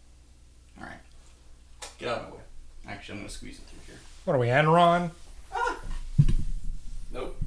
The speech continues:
Speaker 1: I'm in a spot.
Speaker 2: Oh, that's gonna
Speaker 1: I'm in a spot.
Speaker 2: What's that mic picking up right now? <laughs>
Speaker 1: My loins.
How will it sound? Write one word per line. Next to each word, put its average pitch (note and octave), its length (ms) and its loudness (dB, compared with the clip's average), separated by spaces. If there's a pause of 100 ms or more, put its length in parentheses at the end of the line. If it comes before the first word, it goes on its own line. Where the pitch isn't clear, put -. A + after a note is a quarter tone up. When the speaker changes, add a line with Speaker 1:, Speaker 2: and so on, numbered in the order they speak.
Speaker 1:
I'm B2+ 180 -4
in - 80 -4
a - 80 -10
spot. - 380 -4
Speaker 2:
Oh, C3 160 6
that's B2+ 300 4
gonna A#2+ 300 0 (680)
Speaker 1:
I'm - 180 8
in G#3 60 10
a - 40 8
spot. - 600 8
Speaker 2:
What's C3 220 0
that E3+ 220 8
mic C#3+ 240 6
picking C#3 260 4
up B2 180 4
right B2 220 6
now? B2+ 220 2 (600)
<laughs> - 640 -16
Speaker 1:
My - 80 -8
loins. F3+ 760 -4